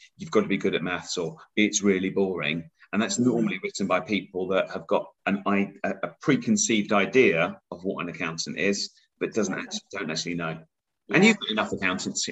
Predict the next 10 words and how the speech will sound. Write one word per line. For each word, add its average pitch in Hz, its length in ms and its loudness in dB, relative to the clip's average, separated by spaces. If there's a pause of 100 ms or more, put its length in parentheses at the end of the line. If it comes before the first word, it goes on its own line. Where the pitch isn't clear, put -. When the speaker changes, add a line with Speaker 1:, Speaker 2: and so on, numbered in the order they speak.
Speaker 1:
Shelley. 135 240 2
Are 165 160 4
they 160 140 6
all 160 120 4
boring? 131 440 2 (460)
Speaker 2:
No, 349 460 6
no. 233 420 4
Some 214 220 0
of, 202 200 -2
um, 196 400 0